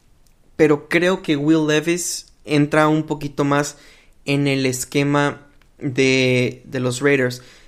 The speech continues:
Creo que es como un Derek Carr, pero con un brazo más fuerte y con un futuro, este, un poquito más prometedor. Entonces,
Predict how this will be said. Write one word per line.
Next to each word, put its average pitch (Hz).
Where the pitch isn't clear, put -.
Creo 170
que 151
es 156
como 147
un 143
Derek 143
Carr, 151
pero 143
con 131
un 147
brazo 143
más 135
fuerte 151
y 165
con 151
un 151
futuro, 139
este, -
un 127
poquito 131
más 127
prometedor. 127
Entonces, 127